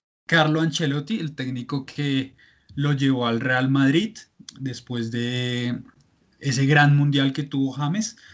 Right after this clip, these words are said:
Y el equipo del Everton se hace con los derechos deportivos de James hasta el dos mil veintitrés.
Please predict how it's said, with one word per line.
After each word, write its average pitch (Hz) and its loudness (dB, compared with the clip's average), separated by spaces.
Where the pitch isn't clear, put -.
Y 220 4
el 220 6
equipo 220 0
del 208 0
Everton 190 -2
se 147 -2
hace 139 -6
con 156 0
los 156 4
derechos 135 0
deportivos 131 0
de 139 2
James 156 -2
hasta 147 0
el 131 2
dos 123 -2
mil 123 0
veintitrés. 139 0